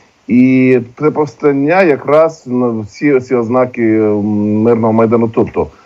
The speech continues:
повстанці по селах, перш за все, закривали шинки, щоб ніхто не напився.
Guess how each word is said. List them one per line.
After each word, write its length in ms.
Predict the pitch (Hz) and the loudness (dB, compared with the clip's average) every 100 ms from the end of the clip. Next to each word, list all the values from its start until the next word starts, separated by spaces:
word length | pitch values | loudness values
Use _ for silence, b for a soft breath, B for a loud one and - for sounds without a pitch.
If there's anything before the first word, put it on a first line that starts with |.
| b _ | b _
повстанці 800 | 123 113 156 165 147 - 127 117 - | -4 0 0 0 -2 -8 -8 -8 -8
по 100 | 113 | -12
селах, 340 | 107 143 131 113 | -4 0 0 -2
перш 240 | - 170 147 | 0 0 0
за 80 | 147 | -6
все, 200 | 175 151 | -4 -6
закривали 560 | 131 135 135 147 147 | -4 -4 0 2 0
шинки, 560 | - - 147 135 - 98 | -2 -6 -6 -6 -10 -10
щоб 240 | - 95 | -8 -8
ніхто 300 | 101 95 120 | -8 -6 -6
не 100 | 117 | -4
напився. 460 | 107 101 82 71 | -4 -6 -10 -14